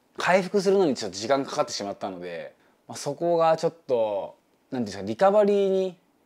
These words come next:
時間を使って、その強化という部分では自分を高める時間がなかったので、まあ、そこもね、いい準備できなかったかなとはね、今反省をしております。まあ、とはいえ、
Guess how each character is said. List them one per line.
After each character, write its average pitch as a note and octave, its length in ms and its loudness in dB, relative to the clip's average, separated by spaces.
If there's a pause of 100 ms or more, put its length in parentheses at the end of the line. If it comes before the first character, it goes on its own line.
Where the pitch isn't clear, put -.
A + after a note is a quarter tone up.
(160)
時 A#2+ 160 -10
間 C3+ 200 2
を B2+ 80 -4
使 - 160 -4
っ B2 40 -2
て、 G#2 520 -6
そ F#2+ 100 -18
の G2 140 -16
強 A#3+ 260 6
化 F#3+ 140 -6
と G2+ 160 -6
い G2+ 60 -6
う G2+ 40 -8
部 G#2+ 120 -4
分 - 180 -8
で F2+ 80 -12
は E2+ 420 -10
自 G#2 160 -8
分 C#3+ 420 -2
を C3+ 280 -2
高 C3+ 240 -6
め C#3+ 140 2
る A#2+ 60 0
時 G2 140 -8
間 G2+ 120 -6
が G2 100 -8
な A2+ 100 -6
か A2+ 120 -6
っ F#2 60 -12
た F2+ 120 -14
の E2+ 100 -14
で、 E2 420 -12
ま - 60 -20
あ、 - 40 -16
そ - 140 -16
こ F3+ 140 -6
も F3 140 -2
ね、 C3+ 340 -6 (880)
い C#3+ 140 -2
い - 20 0
準 A#2 140 -2
備 G2 140 -6
で F#2+ 100 -6
き A#2 80 -6
な A2 80 -6
か G2 80 -8
っ F#2 80 -10
た F#2 100 -14
か G2 100 -12
な B2 200 -4
と G#2 100 -6
は F2 100 -8
ね、 D#2+ 280 -16 (220)
今 G2+ 140 -16
反 G#2+ 280 -8
省 G#2+ 140 -4
を G2 40 -6
し - 80 -10
て G#2 60 -8
お G2 40 -8
り F#2 60 -10
ま F2 120 -14
す。 - 300 -20 (1160)
ま B2 80 -10
あ、 - 20 -10
と D#3 100 -2
は E3+ 120 4
い F3 120 2
え、 E3 300 4